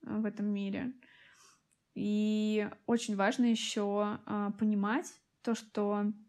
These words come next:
если у вас не получилось что-то в этом ключе, у вас может получиться что-то в другом ключе.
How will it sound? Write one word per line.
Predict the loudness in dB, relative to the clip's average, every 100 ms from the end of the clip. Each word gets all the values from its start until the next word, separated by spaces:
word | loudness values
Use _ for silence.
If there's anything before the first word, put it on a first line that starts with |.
| _ _ _ _ _ _ _ -20 -20 -20 -8
если | 2 2 4
у | 4
вас | 4 4
не | 0
получилось | 2 0 0 2 2 0
что-то | -2 -2 -2 -2
в | -4 -4
этом | -4 2 2 2 0 0 -2
ключе, | -2 -2 -2 -4 -2 -2 -4 -2
у |
вас | 0 2
может | 4 4 2
получиться | 0 0 2 -2 -2
что-то | -6 -2 -2 -2
в | -2
другом | 0 4 4 2
ключе. | -2 -6 -6 -4 -4 -4